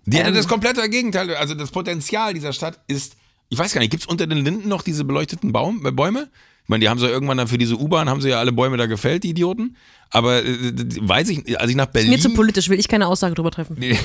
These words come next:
Speaker 1: <laughs> die, die, äh, ganze, äh, unter den Linden war früher immer so, so in so, so, so tausend kleine Lichter getaucht. Und das sah ultra,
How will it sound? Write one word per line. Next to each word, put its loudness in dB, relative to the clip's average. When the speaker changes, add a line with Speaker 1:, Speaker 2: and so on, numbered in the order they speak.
Speaker 1:
<laughs> -4
die, 2
die, 2
äh, 0
ganze, 0
äh, 0
unter -2
den -2
Linden -4
war 2
früher 0
immer 0
so, 2
so 0
in 0
so, 0
so, 0
so -2
tausend -2
kleine 0
Lichter -2
getaucht. -8
Und 0
das 0
sah 0
ultra, 0